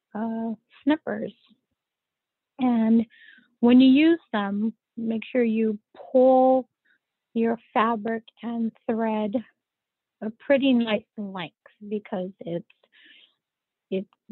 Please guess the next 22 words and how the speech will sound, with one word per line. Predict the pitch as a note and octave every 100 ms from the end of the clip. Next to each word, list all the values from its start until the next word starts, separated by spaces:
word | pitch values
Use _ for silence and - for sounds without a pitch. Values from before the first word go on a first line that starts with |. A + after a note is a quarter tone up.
| - -
tends | C4+ B3 A#3+ A3+ _ -
to | G#3 G3+ F#3
bounce | G#3+ G#3 A3 A3+ _
back | G3+ G3 - _
towards | A3+ G3 G#3 G3+ G3 G3 _ -
the | G#3+ G3+ G#3 G#3 - _ _ _ _ _ _ _ _ _ _ _ _ _ _ -
needle | G#3+ G3+ A3 A3 G#3 G3+
and | F#3 G3 F#3 A3+ A3
it | G#3 -
can | G#3+ F#3
unthread | G3 G3+ - F#3+ G3 F#3
the | G3
needle. | F#3+ F3 D#3 D#3+ D#3+ - _ _
So | G3+ F#3+ -
be | A#3
careful | - E4 E4+ F4+
when | E4+ F4
you're | F4
looking | D4 C#4+ C4 C4 C4
for | B3+ B3+ B3
it. | B3 _ _ _ _ _ _ _ _ _ _ _ _ _ _ _ _ _ _ _ _ _ -
Okay. | A3 A3 - A3 A#3+